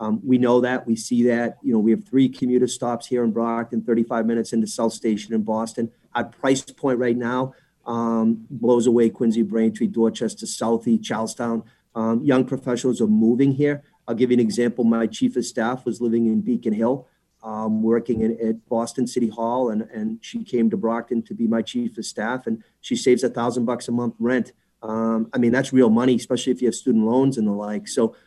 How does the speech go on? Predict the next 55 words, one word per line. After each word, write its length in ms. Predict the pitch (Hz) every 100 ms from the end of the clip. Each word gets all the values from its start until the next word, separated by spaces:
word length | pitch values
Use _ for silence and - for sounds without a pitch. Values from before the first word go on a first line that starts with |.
| _
um, 320 | 127 120 117 156
you 80 |
know, 160 | 135 117
all 120 | 143
I 100 | 170
can 200 | 180 165
tell 120 | - 143
you 140 | 131
right 140 | 120
now 300 | 117 113 113
is 180 | 107 104
one 180 | 127 151
thing 180 | 151 127
I 120 | 123
did 320 | 117 127 117
during 280 | 120 120 117
covid 460 | - 131 123 113 104
was 340 | 113 107 98 -
I 120 | 120
made 240 | 127 127
a, 180 | 120 113 - _ _ -
a 60 |
clear 640 | - - 151 143 143 135 131 _
decision 680 | 120 - 139 120 127 117 120
not 260 | 113 113
to 60 | -
close 300 | - 127 113
down 260 | 127 110 101
construction. 680 | 101 - 95 - 147 143 _ _ _ _ _ -
Um, 440 | 113 110 110 113 -
other 200 | 131 127
mayors 440 | 127 120 120 120
throughout 180 | 120 117
the 60 | -
Commonwealth 500 | 117 117 117 113 -
did 180 | 117 113
that. 240 | 95 92
They 100 | 107
just 240 | 104 107
halted. 480 | - 113 117 117 95
And 120 | 98
I 140 | 104 101
said, 280 | - 110 107
"You 60 |
know 120 | 113 117
what? 160 | 120
We 140 | 120 120
can 120 | 127
do 140 | 127
it 60 | 120
in 80 | 113
a 60 |
safe 440 | 107 - 110 113 104
way." 360 | 107 110 107
And, 180 | 104 -